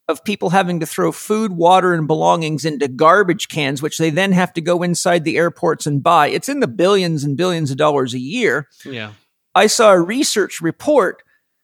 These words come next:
Speaker 1: that investigated airline security, and it analyzed how much airline security had improved since the implementation of T S A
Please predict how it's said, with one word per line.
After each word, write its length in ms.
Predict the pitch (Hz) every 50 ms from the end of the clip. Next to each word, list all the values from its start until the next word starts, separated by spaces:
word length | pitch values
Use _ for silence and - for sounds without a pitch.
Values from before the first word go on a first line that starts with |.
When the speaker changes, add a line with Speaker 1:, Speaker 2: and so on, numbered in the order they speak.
| _ _
Speaker 1:
that 220 | - - - -
investigated 1080 | 185 180 175 156 139 202 240 254 - - - 220 190 196 190 180 165 165 160 151 147 - _ _ _ _ _ _ _ _ _ _ _ _ _ _ _ -
airline 640 | 190 214 240 247 247 226 220 214 214 208 208 202
security, 960 | 180 - - - - - - 240 254 277 285 262 202 156 139 147 156 - - _ _ _
and 240 | - 175 180 180 - _ _ _ _ _ _ _ _ -
it 160 | - 180 - -
analyzed 840 | 175 196 220 247 254 254 226 196 170 160 156 156 165 151 - - - _ _ _
how 320 | - - - - 226 170 123
much 360 | 113 - 208 - - - - _ _ _ _
airline 460 | - 208 220 226 214 202 196 190 185 170
security 600 | - - - - - 208 208 202 202 180 180 170
had 220 | 156 180 180 175
improved 920 | 165 156 143 139 - - - - - 247 277 277 226 170 156 151 147 147
since 360 | - - - 202 190 196 -
the 160 | - 180 147
implementation 800 | 180 196 185 175 185 175 170 160 - - 175 170 170 - 175 165
of 160 | 156 156 - -
T 200 | - 196 185 180
S 160 | 175 175 - 196
A 300 | 180 170 160 156 156